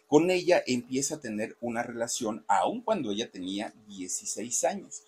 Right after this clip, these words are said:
Dieciséis años tenía esta muchachita y al Babo, pues, ya estaba más, más viejón, ya andaba, yo creo que por esas fechas sobre los veinticuatro, veinticinco años. Resulta entonces que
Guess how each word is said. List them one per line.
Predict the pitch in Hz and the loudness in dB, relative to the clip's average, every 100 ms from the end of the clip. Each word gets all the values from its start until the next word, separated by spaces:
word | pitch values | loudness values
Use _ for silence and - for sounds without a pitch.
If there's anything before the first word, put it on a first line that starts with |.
| - - - | -20 -20 -14
Dieciséis | 110 107 - - 139 185 | -4 0 0 0 -2 -2
años | - 98 - | -4 -6 -8
tenía | 127 | -8
esta | 123 - | -6 -8
muchachita | 120 120 - 104 - 143 | -10 -10 -14 -12 -4 -4
y | 110 | -2
al | 90 | -6
Babo, | 87 - 123 151 | 0 0 0 -4
pues, | - | -8
ya | 67 | -6
estaba | - 92 85 | -4 -4 -4
más, | 82 80 - - - | -2 -2 -4 -10 -12
más | - 120 123 | 4 4 6
viejón, | 120 - 139 190 113 110 | 0 2 4 6 6 6
ya | 131 | 4
andaba, | 135 127 - 104 | 6 4 2 -8
yo | 101 | -6
creo | 139 | -6
que | 139 | -10
por | - 101 | -10 -8
esas | 101 104 | -8 -8
fechas | 104 - 104 | -10 -10 -10
sobre | 98 87 | -10 -10
los | 85 87 | -12 -12
veinticuatro, | 87 - - - 92 - 123 | -16 -16 -18 2 2 2 -4
veinticinco | 101 90 - 98 98 160 | -6 -8 -10 -8 -6 4
años. | 196 104 170 - - - - - | 4 2 -10 -16 -20 -18 -18 -4
Resulta | 160 175 190 185 | -2 2 0 -2
entonces | 185 - 139 - 147 - | -6 0 0 0 -4 -2
que | 131 143 | 0 0